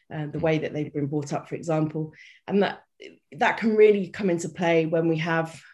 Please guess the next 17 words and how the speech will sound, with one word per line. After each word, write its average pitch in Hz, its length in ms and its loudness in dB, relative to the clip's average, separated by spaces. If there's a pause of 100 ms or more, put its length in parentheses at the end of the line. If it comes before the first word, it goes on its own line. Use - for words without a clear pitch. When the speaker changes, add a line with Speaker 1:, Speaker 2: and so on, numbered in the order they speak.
(160)
Speaker 1:
um, 156 360 -2
you 196 100 -2
know, 165 120 4
big 165 240 -2
events 156 340 -2
in 156 140 0
life. 160 400 0 (560)
Um, 156 520 -2 (340)
you 135 180 -6
know, 160 100 0
one 170 200 2
of 160 100 0
the 165 80 -2
examples 160 800 -4
is, 160 320 -2 (340)
you 190 140 0
know, 156 220 4